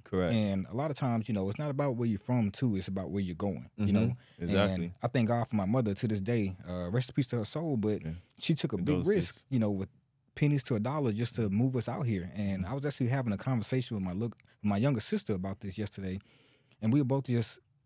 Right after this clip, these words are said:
Speaker 2: saying, like, "Wow, like, I can't believe my mother took the risk and moved us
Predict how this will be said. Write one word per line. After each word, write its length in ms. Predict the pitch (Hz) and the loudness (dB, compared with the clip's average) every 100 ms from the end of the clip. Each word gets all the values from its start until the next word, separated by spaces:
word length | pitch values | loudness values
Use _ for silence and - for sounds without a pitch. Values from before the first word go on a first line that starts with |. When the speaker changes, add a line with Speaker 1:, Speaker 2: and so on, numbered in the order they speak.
| - | -14
Speaker 2:
saying, 340 | - 120 104 | -2 0 0
like, 220 | 85 64 | -4 -10
"Wow, 340 | 117 131 107 80 | -6 -4 -4 -6
like, 160 | 85 - | -8 -8
I 60 | |
can't 200 | - 139 | -4 -2
believe 240 | 110 117 113 | 0 2 2
my 100 | 90 | 0
mother 380 | 101 107 95 95 _ _ - | 0 0 -2 -6 _ _ -4
took 240 | - 143 - | 2 2 0
the 80 | |
risk 380 | 87 117 110 - - _ _ _ - | -2 2 2 0 -8 _ _ _ 0
and 500 | 101 95 90 87 - _ _ _ - | 2 2 0 -4 -10 _ _ _ -4
moved 360 | 101 127 151 117 | 2 4 4 2
us 140 | 104 | -2